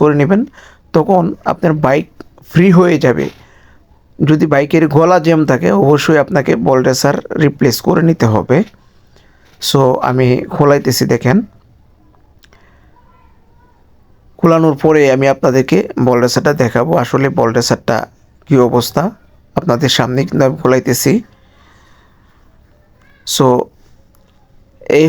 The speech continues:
হচ্ছে বল রেসার। সিএসএসের গাড়ি যেটা থাকে, ওটাকে বলে বল রেসার। হ্যাঁ, বল রেসারটা দেখেন, জ্যাম, জ্যাম হওয়ার রিজনটা কী? কারণ যদি উনি নিয়মিত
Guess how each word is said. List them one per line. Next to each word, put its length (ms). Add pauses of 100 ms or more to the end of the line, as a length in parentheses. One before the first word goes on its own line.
হচ্ছে 280 (420)
বল 220
রেসার। 320 (640)
সিএসএসের 520 (240)
গাড়ি 260
যেটা 220
থাকে, 220
ওটাকে 340
বলে 140 (100)
বল 180
রেসার। 280 (2000)
হ্যাঁ, 400 (760)
বল 160
রেসারটা 360
দেখেন, 240 (560)
জ্যাম, 200 (840)
জ্যাম 240
হওয়ার 280
রিজনটা 420
কী? 120 (460)
কারণ 220 (1160)
যদি 180 (100)
উনি 180 (560)
নিয়মিত 320